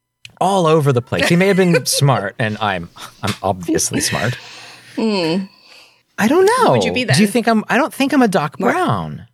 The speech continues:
Speaker 1: I guess Marty, but I don't know that I'm Marty either.
Speaker 2: Marty's dad for sure.
Speaker 1: Yeah. <laughs> Yeah, okay.
Speaker 2: Yep.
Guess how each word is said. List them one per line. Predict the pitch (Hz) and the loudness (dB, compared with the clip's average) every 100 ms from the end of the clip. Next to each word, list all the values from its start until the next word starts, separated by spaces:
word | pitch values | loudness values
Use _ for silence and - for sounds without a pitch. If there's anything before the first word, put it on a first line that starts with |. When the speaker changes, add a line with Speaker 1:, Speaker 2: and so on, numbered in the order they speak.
| _ _ _ - | _ _ _ -4
Speaker 1:
I | 185 | -4
guess | 147 151 170 269 - | -2 0 0 -2 2
Marty, | 160 139 196 269 | 2 4 2 2
but | 226 | 0
I | 190 | 0
don't | 262 | 0
know | 202 | 0
that | 170 | 2
I'm | 151 | 2
Marty | 143 147 233 147 | 2 4 2 2
either. | 110 151 185 104 58 - - | 2 2 2 0 -4 -14 -10
Speaker 2:
Marty's | 180 170 165 | -6 -4 -4
dad | 165 151 156 | -4 -4 -6
for | 165 | -8
sure. | 175 156 - - _ _ _ _ _ _ _ - _ | -6 -6 -8 -20 _ _ _ _ _ _ _ -20 _
Speaker 1:
Yeah. | 98 101 101 101 104 101 101 - _ | -20 -20 -14 -10 -8 -6 -8 -10 _
<laughs> | 214 - - - - - - - - _ - | -6 -6 -8 -20 -20 -20 -20 -20 -20 _ -2
Yeah, | 113 120 123 127 131 127 127 127 147 | 2 2 2 2 2 0 0 0 0
okay. | 151 139 123 107 113 113 110 - _ - - _ - - _ - - - - - - _ | 0 0 -2 0 -2 -2 -6 -12 _ -20 -20 _ -18 -18 _ -8 -6 -4 -6 -12 -20 _
Speaker 2:
Yep. | - 175 147 | -6 -4 -4